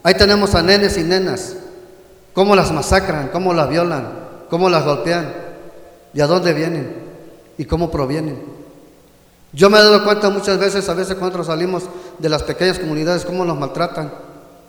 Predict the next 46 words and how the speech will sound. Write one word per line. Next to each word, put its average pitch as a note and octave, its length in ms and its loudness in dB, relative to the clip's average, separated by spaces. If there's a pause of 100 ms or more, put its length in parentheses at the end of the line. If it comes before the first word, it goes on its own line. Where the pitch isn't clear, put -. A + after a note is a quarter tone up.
(1080)
Tenemos G3 360 4
a G3 80 6
jovencitas F#3+ 460 0
que G3+ 80 0
ya G3 60 0
no F#3 100 -2
pueden G3+ 180 2
salir F#3 840 0
a D#3 80 0
un F3 180 2
baile G3 300 8
o F3 140 6
a - 20 8
alguna F#3+ 340 2
punta F#3 280 -2
parte F#3+ 240 4
porque F#3+ 280 -2
tienen, F#3+ 400 2
ahí E3+ 120 2
viene F#3 240 0
la F3 140 0
policía. F3 460 -2 (1120)
Cuando D3+ 220 2
no G3+ 100 6
las G3 220 4
chacan, G3 240 4
las D#3 140 0
violan F3+ 260 4
ellos F3 220 -2
mismos. D3+ 420 -6 (1160)
Yo E3 180 6
me G#3 100 6
he G3+ 40 0
dado G3+ 160 4
cuenta G3+ 240 2
de F#3 80 4
muchas F#3 280 -2
cosas. F#3 460 -6 (1300)
Nosotros F#3+ 260 2
somos G3+ 200 4
de F#3+ 60 6
la F3+ 120 4
costa G3 200 2
y F#3+ 40 4
somos G3 320 0
muy G3 200 2